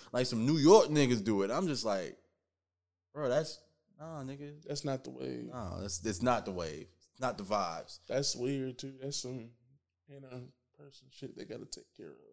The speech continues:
Speaker 1: Yeah, man. I just, I, I don't understand it, man. But, you know, it is what it is, man. Some things are just strictly for females or, you know, people that, um, portray themselves as females. But I,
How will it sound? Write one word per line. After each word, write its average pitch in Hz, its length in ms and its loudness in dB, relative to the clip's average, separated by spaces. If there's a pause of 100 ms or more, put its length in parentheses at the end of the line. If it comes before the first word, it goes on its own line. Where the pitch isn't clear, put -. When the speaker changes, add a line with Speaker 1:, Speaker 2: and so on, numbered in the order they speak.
(240)
Speaker 1:
Yeah, 92 240 0
man. 82 260 0
I 90 80 4
just, 90 280 -2
I, 92 320 4
I - 20 4
don't 85 120 0
understand 82 520 -2
it, 78 80 -6
man. 80 220 -6
But, 107 160 -2
you 170 100 0
know, 80 180 -2 (140)
it 127 80 -2
is 117 160 -2
what 92 160 -4
it 82 80 -8
is, 78 200 -4
man. 85 140 -8
Some 151 240 6
things 131 320 4
are 110 60 0
just 101 200 0
strictly 113 340 2
for 101 120 -8
females 107 840 2
or, 85 500 0
you 90 120 -10
know, 78 200 -18
people 95 380 -6
that, 90 300 -2 (640)
um, 78 280 -10
portray 120 300 6
themselves 113 420 4
as 107 280 4
females. 110 600 0
But - 280 -4
I, 101 420 4